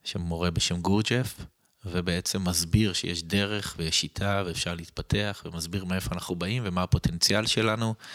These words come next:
והרגשתי שזו שפה אוניברסלית שמדברת אליי. ואחר כך קניתי עוד ספר שנקרא דרך הרביעית, ושם בפנים גיליתי פנינה, מצאתי סימניה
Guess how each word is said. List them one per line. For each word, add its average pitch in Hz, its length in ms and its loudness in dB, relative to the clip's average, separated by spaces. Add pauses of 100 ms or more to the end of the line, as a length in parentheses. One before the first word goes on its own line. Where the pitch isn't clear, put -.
(600)
והרגשתי 90 500 4
שזו 90 260 4
שפה - 300 4
אוניברסלית 92 760 4
שמדברת 90 600 4
אליי. 139 260 2 (960)
ואחר - 240 6
כך 131 140 4
קניתי 131 360 6
עוד 117 160 6
ספר 110 420 6
שנקרא 92 420 2
דרך 95 340 6
הרביעית, 90 580 4 (680)
ושם 113 280 6
בפנים 107 380 4
גיליתי 92 360 4
פנינה, 92 460 4 (420)
מצאתי - 340 0
סימניה 92 720 6